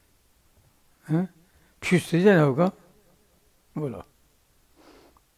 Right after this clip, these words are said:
એમ સ્વામી કે આપણી મોટાઈ ભગવાનને લઈ, મોટા ભગ-,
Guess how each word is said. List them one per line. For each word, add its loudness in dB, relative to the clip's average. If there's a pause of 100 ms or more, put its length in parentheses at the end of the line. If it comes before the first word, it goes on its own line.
(2750)
એમ 4
સ્વામી 0
કે 2
આપણી 4
મોટાઈ 2
ભગવાનને 0
લઈ, 6
મોટા -2
ભગ-, -6